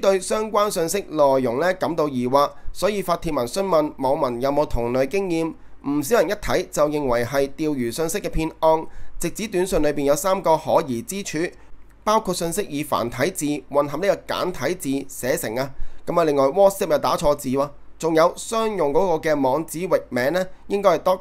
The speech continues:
com唔係dot O R G㗎。提醒事主唔好點擊呢個連結啊！啊，擔心裏邊呢係藏有一啲嘅電腦病毒等等嘅風險㗎。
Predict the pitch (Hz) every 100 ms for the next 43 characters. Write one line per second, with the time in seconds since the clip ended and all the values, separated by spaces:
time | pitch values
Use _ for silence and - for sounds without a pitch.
0 | - 185 185 - 110 107 120 160 160 -
1 | 151 151 143 131 151 143 139 147 - -
2 | - - 139 139 190 214 156 143 202 202
3 | 127 127 127 120 143 220 139 147 190 185
4 | 180 135 120 120 151 147 131 - - -
5 | 123 123 180 190 196 175 147 135 151 165
6 | 127 - 98 113 117 147 160 160 139 117
7 | 117 127 117 113 110 117 127 123 131 127
8 | 117 131